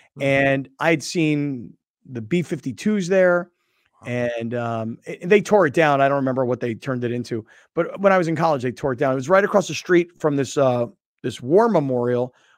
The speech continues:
Speaker 2: where, um, what's the name of the Jodie Foster movie with, uh, Anthony
Speaker 1: Taxi Driver?
Speaker 2: No, no, no, no. Um, with, uh, the psycho guy. Um,
Speaker 1: Oh,
Speaker 2: he
Speaker 1: uh,
Speaker 2: eats
Speaker 1: Silence
Speaker 2: people.
Speaker 1: of the Lambs.
Speaker 2: Silence of the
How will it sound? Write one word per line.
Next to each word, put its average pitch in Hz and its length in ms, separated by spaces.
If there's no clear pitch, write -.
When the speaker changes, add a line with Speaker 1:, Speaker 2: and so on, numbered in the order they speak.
Speaker 2:
where, 143 540
um, 131 500
what's 165 160
the 196 80
name 180 120
of - 20
the 151 80
Jodie 147 320
Foster 143 400
movie 143 340
with, 131 280
uh, 120 280
Anthony 131 240
Speaker 1:
Taxi 127 160
Driver? 135 340
Speaker 2:
No, 131 140
no, 127 120
no, 113 120
no. 104 180
Um, 117 460
with, 143 220
uh, 131 220
the 135 160
psycho 156 440
guy. 120 400
Um, 123 360
Speaker 1:
Oh, 110 360
Speaker 2:
he 104 60
Speaker 1:
uh, 101 160
Speaker 2:
eats 101 160
Speaker 1:
Silence 131 300
Speaker 2:
people. 120 80
Speaker 1:
of 127 140
the 117 40
Lambs. 104 220
Speaker 2:
Silence 170 240
of 170 60
the 160 40